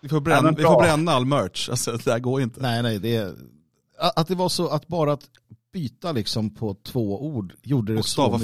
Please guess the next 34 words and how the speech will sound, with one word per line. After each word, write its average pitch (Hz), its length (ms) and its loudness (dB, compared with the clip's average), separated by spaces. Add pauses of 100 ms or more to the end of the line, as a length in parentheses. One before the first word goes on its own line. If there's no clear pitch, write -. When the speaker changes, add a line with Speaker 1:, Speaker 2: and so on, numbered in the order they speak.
Speaker 3:
mycket, 151 60 -4
Speaker 1:
fel. - 240 -8
Speaker 3:
och 143 80 -4
stava 110 240 -4
fel. - 200 -14 (480)
Gjorde 127 280 4
det 127 80 2
så 110 440 -2
mycket 104 380 -4
bättre. - 480 -8 (600)
Speaker 2:
Jag 113 220 0
tänkte, 117 520 0
liksom, 110 260 -4
vi 120 80 0
har 131 160 2
boomer-segmentet. 120 1080 0 (600)
Måste 113 200 -6
ju 110 40 -2
täcka 123 300 -4
boomer-segmentet. 110 920 -4 (140)
Speaker 3:
Klart, - 340 -14 (100)
det 107 100 -10
är 104 40 -2
Speaker 2:
Det 104 60 -2
är - 20 -4
Speaker 3:
klart. 80 120 -8
Speaker 2:
liksom, - 280 -12
det 104 160 0
är, 98 160 -2
det 107 140 -2
är 107 120 2
en 101 180 -4 (640)
outforskad 123 760 0
marknad 113 800 -2